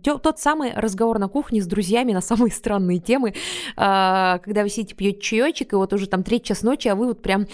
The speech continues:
знаете, поймали ту самую волну, тот самый вайб. У нас сегодня тема. Мы с Аланом решили раскрыться перед вами больше, поговорить о личном, об интимном, близком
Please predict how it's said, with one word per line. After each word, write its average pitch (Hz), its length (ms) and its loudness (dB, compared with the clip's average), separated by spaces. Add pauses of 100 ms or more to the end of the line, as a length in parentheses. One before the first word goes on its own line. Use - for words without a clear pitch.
(100)
знаете, 233 320 2
поймали 254 520 2
ту - 100 -10
самую 233 460 0
волну, 185 420 2
тот 175 160 -6
самый 180 240 2
вайб. 170 520 0 (320)
У - 60 -6
нас 330 140 4
сегодня 285 260 -4
тема. 311 360 0 (380)
Мы 247 540 2
с - 140 -2
Аланом 233 500 0
решили 240 560 0
раскрыться - 480 -4
перед 220 180 0
вами 208 200 0
больше, 226 400 -4
поговорить 220 520 0
о 202 120 2
личном, 214 580 -2
об 185 160 0
интимном, 202 460 0
близком 240 400 -4